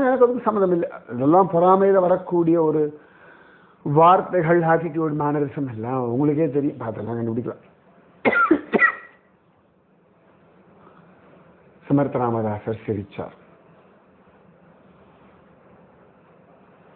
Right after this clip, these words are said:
சாது, சாதுக்கள் பிக்ஷ வீடுகள்ல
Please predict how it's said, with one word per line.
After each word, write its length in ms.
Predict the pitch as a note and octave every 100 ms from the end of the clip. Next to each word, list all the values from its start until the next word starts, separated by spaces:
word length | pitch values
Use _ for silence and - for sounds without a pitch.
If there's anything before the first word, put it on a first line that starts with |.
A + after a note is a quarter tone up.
| - - - -
சாது, 340 | C#3+ D3+ D3+ - - _ _ _ _ _ _ _ _ _ _ _ _ _ _ - - - - _ - _ - -
சாதுக்கள் 720 | D3+ F3+ A3+ - - G#3+ G#3 G3+ G3+ - _ _ _ _ _ _ _ _ _
பிக்ஷ 440 | A#2+ C3+ D3 - - A3+ G#3+ G3+ G3 F#3+ F3+ - - - _ - _ _ _ _ _ _ _ _ _ _ _ _ - _ - _ C#3
வீடுகள்ல 420 | D#3 D#3+ D3+